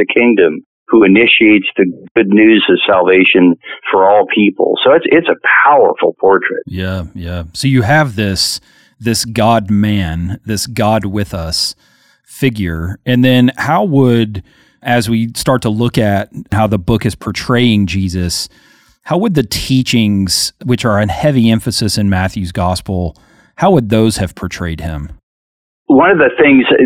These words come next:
Speaker 1: that I'm intrigued with, uh, in the way that Matthew has developed his gospel is that he has alternating narrative discourse, narrative discourse. So we have the life of Jesus portrayed,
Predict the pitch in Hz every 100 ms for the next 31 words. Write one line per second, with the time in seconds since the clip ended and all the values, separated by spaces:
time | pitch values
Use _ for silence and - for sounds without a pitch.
0 | 104 113 117 135 151 131 127 107 95 -
1 | 101 92 95 95 - - 95 - 90 90
2 | 92 104 104 104 110 95 101 104 104 104
3 | 95 - 101 90 90 85 - - 95 87
4 | 110 117 98 85 78 90 85 - 95 92
5 | 110 110 104 113 107 107 101 98 87 -
6 | - - 127 - 143 127 120 117 107 104
7 | 98 _ _ _ _ _ _ - 98 104
8 | 123 127 123 120 113 107 98 - _ -
9 | - 110 104 - 87 - - - 87 90
10 | 104 104 101 95 82 95 90 - 82 82
11 | - 101 104 98 113 107 92 92 92 98
12 | 110 - 101 101 110 104 107 - - 95
13 | 90 104 101 104 101